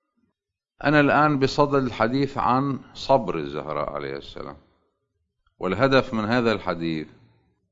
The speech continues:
أن نتنبه أن هذه القمة من قمم الصبر، كيف يمكن للشخص منا أن يدعي القرب منها إذا كان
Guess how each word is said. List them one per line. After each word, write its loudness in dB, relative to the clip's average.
أن 0
نتنبه 0
أن -6
هذه -4
القمة -4
من -12
قمم -6
الصبر، -6
كيف -2
يمكن -2
للشخص -12
منا -6
أن -6
يدعي -6
القرب -4
منها -6
إذا -4
كان -4